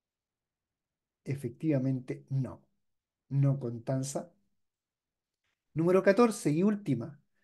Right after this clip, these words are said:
Si una persona en un mismo hecho fuera responsable de dos o más infracciones, ¿se va a aplicar la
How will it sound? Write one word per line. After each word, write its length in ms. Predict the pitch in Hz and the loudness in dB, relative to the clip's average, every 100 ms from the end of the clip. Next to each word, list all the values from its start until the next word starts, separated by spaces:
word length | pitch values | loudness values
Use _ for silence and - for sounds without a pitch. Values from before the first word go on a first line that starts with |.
| _ _ | _ _
Si 180 | - 185 | -4 0
una 160 | 214 | 2
persona 560 | 208 180 - 190 143 143 | 2 0 0 2 0 -2
en 140 | 151 143 | -2 0
un 120 | 131 | 2
mismo 320 | 160 196 202 | 0 0 2
hecho 420 | 175 143 151 - - | 2 0 -4 -6 -6
fuera 240 | 165 165 | 0 0
responsable 720 | 165 160 151 139 - 170 165 | 0 -2 -2 -2 2 2 2
de 80 | 131 | 0
dos 260 | 131 165 170 | 0 0 0
o 40 | |
más 220 | 170 170 | -4 -2
infracciones, 640 | 170 151 160 - 175 127 - _ _ - | -4 -2 -4 -2 0 -2 -6 _ _ -14
¿se 200 | - 139 | -2 2
va 100 | 151 | 4
a 40 | |
aplicar 580 | 156 151 139 165 170 - - _ _ _ _ _ | 2 0 0 2 2 0 -16 _ _ _ _ _
la 400 | 135 139 156 - | 0 2 2 -2